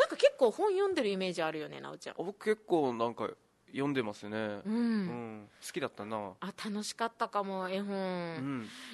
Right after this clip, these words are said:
Speaker 1: じゃあさ、絵本と童話の違いって知ってる？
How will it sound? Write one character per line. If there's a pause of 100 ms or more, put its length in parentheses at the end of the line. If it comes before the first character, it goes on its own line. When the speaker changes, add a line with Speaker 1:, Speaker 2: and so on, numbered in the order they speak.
Speaker 1:
じ
ゃ
あ
さ、 (240)
絵
本
と
童
話
の
違 (120)
い
っ
て
知
っ
て
る？